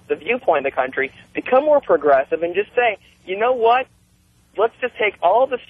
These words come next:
stupid, you know, ideals of, you know, you know, people's equipment, people's lots in life because of their gender out of it, and just say, 'This is right, this is wrong, this is how it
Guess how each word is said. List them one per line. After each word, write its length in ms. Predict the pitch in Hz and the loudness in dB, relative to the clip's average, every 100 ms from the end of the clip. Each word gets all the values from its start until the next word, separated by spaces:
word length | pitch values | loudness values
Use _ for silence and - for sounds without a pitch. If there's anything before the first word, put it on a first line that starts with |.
| - | -10
stupid, 480 | 208 208 220 202 165 | -8 -2 0 -2 -6
you 100 | 160 | -4
know, 260 | 151 143 - | -2 -2 -2
ideals 600 | 147 151 - 208 214 160 | -6 -6 -6 0 2 2
of, 180 | 156 151 | 0 -2
you 80 | 160 | -2
know, 180 | 147 143 _ _ _ _ - | -2 -4 _ _ _ _ -8
you 80 | 156 | 0
know, 160 | 147 | 0
people's 420 | - 196 190 170 | 0 -2 0 0
equipment, 540 | 156 - 208 208 180 175 | 0 -2 -2 0 -2 -4
people's 360 | 175 175 160 151 | -4 0 0 2
lots 300 | 151 165 - | 2 2 -2
in 100 | 175 | -2
life 260 | 151 156 156 | 0 0 -2
because 280 | 156 170 156 | -4 -4 -2
of 80 | 151 | -2
their 120 | 143 | -4
gender 460 | - 214 220 151 151 _ - | -2 0 2 0 -2 _ -6
out 180 | 214 262 | 0 0
of 80 | 196 | 0
it, 80 | |
and 100 | 185 | -2
just 140 | 196 202 | -4 0
say, 200 | 214 196 _ _ - | -2 -2 _ _ 0
'This 180 | 226 - | 0 0
is 160 | 254 202 | -6 -2
right, 360 | 165 147 165 _ | 0 0 -2 _
this 160 | 151 175 226 | -2 -2 -4
is 140 | 214 | -8
wrong, 360 | 160 151 147 156 _ - | 0 2 2 -2 _ -8
this 120 | 208 | -4
is 60 | |
how 160 | 262 | 0
it 60 | 262 | 0